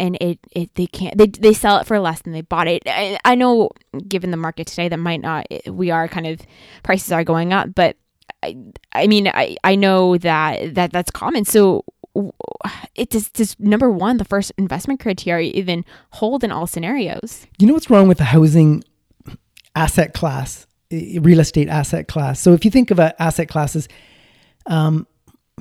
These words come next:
Speaker 2: stock market is an ax-, asset class. Bonds are an asset class. And real estate is an asset class. So if you think of the stock market, it has, like, a, typically a, a, I'll say a ten-year cycle.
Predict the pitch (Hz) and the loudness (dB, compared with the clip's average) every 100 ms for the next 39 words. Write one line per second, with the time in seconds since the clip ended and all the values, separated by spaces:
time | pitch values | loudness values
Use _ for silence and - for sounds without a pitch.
0 | - _ - - 175 - 143 127 135 127 | -20 _ -2 4 4 4 -2 -2 -4 -2
1 | 151 147 143 - - 156 151 - - 135 | -2 -4 -8 -8 -4 -2 -4 -8 -10 -8
2 | 123 - - 143 165 170 156 151 147 147 | -8 -12 -4 2 6 6 4 2 0 0
3 | 147 - 160 147 139 - _ _ _ - | -2 -4 -6 -8 -8 -12 _ _ _ 0
4 | 175 170 170 - _ _ - 196 302 - | 4 4 2 -4 _ _ 4 6 6 4
5 | 151 165 156 185 190 - 175 - 131 - | -2 -2 0 2 0 -2 -6 -10 -10 -12
6 | - - - - - 196 98 185 226 294 | -16 -20 -20 -10 4 4 4 -2 -2 -4
7 | 208 - 156 151 160 147 156 160 _ _ | -6 -2 0 0 -2 -4 -4 -10 _ _
8 | _ _ _ 233 226 254 226 190 - 170 | _ _ _ 0 2 0 -2 -4 -2 -4
9 | 160 - _ - _ _ _ _ _ _ | -6 -12 _ -20 _ _ _ _ _ _
10 | - 233 214 - 165 156 151 147 143 - | 2 2 2 0 0 2 2 0 -4 -8
11 | _ _ _ _ _ _ 156 143 135 - | _ _ _ _ _ _ -2 -2 -2 -2
12 | 160 - 156 143 - 180 180 160 151 - | -2 2 2 2 0 2 2 2 0 0
13 | 143 135 - - | -2 -2 -6 -14